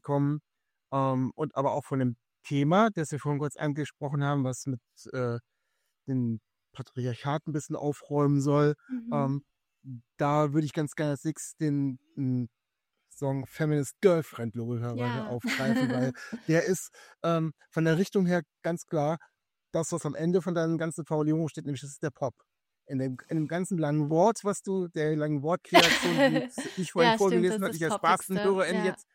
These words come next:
Speaker 1: das ist dann der Pop in der ganzen Geschichte. Ähm, äußerst spannend und äußerst, äh, interessant und, ähm,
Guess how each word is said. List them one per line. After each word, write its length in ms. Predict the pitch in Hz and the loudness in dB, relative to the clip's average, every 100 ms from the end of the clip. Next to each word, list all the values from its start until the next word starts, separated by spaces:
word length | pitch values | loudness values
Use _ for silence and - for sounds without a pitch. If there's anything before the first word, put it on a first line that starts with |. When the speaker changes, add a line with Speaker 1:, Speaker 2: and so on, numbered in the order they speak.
| _ - | _ -6
Speaker 1:
das 180 | 165 | -6
ist 200 | - - | -6 -4
dann 160 | 160 165 | -2 0
der 140 | 156 147 | -2 -2
Pop 220 | - 208 - | -2 -2 -2
in 100 | 147 | -6
der 100 | 135 | -6
ganzen 280 | 135 156 151 | -8 -8 -10
Geschichte. 440 | - 165 - 185 _ _ _ - | -10 -12 -6 -8 _ _ _ -4
Ähm, 380 | 156 147 147 147 | 0 2 0 0
äußerst 340 | - 196 175 - | 4 4 2 -2
spannend 440 | - 139 175 180 | -2 0 0 -2
und 160 | 143 - | -6 -4
äußerst, 560 | 151 156 156 143 _ _ _ _ _ _ 147 | -4 -4 -6 -8 _ _ _ _ _ _ -4
äh, 320 | 143 143 123 | 0 0 -2
interessant 560 | 156 143 127 139 175 175 | -6 -4 -2 0 -2 -2
und, 240 | 156 147 - - | -4 -4 -6 -4
ähm, 320 | 143 139 139 | -2 0 -2